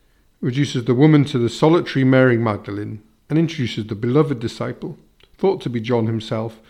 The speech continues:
who visits the tomb with Peter and is the first to understand its significance. Of course, despite these variations, they all might well be true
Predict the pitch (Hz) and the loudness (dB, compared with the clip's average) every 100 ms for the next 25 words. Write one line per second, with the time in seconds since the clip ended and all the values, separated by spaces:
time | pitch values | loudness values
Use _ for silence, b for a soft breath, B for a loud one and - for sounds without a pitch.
0 | b b b b _ 170 151 214 240 - | b b b b _ -2 0 0 -2 -6
1 | 185 - 196 185 170 160 - 135 - 117 | -8 -2 0 2 2 0 -2 -4 -4 -8
2 | 120 _ _ _ b b b b - 180 | -8 _ _ _ b b b b -4 0
3 | 202 220 240 - 127 110 - - - 131 | 2 0 -2 -2 0 -2 -6 -8 -2 -2
4 | 127 - 110 104 101 - _ - 123 - | -2 -4 -6 -6 -8 -14 _ -14 -14 -14
5 | 117 127 135 110 - - - _ _ _ | -8 -6 -6 -10 -12 -14 -18 _ _ _
6 | _ _ _ _ _ _ _ _ _ _ | _ _ _ _ _ _ _ _ _ _
7 | _ _ _ _ _ b b b b - | _ _ _ _ _ b b b b -6
8 | 160 185 185 - - - _ - - - | -2 2 2 0 -6 -16 _ -20 -16 -6
9 | - 233 226 180 135 147 139 123 110 - | 0 2 2 -2 2 2 4 2 0 -4
10 | 113 110 - - _ _ _ _ _ _ | -8 -12 -16 -20 _ _ _ _ _ _
11 | _ _ _ 123 123 165 156 170 156 - | _ _ _ -2 4 4 4 2 -2 -10
12 | - 120 190 190 143 120 117 110 127 123 | -6 -2 0 -2 -4 -4 -6 -6 -4 -2
13 | 143 | -4